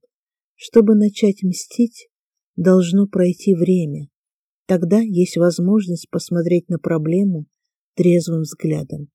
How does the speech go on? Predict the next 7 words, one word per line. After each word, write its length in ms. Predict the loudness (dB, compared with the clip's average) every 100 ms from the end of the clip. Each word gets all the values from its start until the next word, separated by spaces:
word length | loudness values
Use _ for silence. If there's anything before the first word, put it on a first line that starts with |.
| _ _ _ _ _ _ _
Я 180 | 6 6
не 140 | 6
кровожадная, 920 | 2 0 0 0 -2 -4 -8 -12 -12 -16 _ _ _ _
но 300 | 2 4 4
и 100 | 2
не 180 | 0 -4
всепрощающая. 1200 | -4 -6 -4 -8 -8 -8 -6 -8 -12 -12 -10 -12